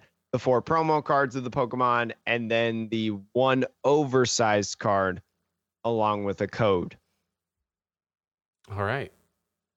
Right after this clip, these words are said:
Speaker 2: Do you think anybody, I wonder, this is a side note,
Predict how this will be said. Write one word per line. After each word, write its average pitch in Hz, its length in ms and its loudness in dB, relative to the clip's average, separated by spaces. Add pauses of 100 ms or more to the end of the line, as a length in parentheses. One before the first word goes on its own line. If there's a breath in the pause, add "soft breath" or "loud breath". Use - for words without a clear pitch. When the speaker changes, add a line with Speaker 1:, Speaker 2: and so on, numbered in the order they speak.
(1160)
Speaker 2:
Do - 100 -2
you 143 60 2
think 175 200 2
anybody, 139 580 2 (340 loud breath)
I 147 80 6
wonder, 185 440 4
this 151 180 -4
is 196 60 0
a 175 80 6
side 120 300 4
note, 87 240 2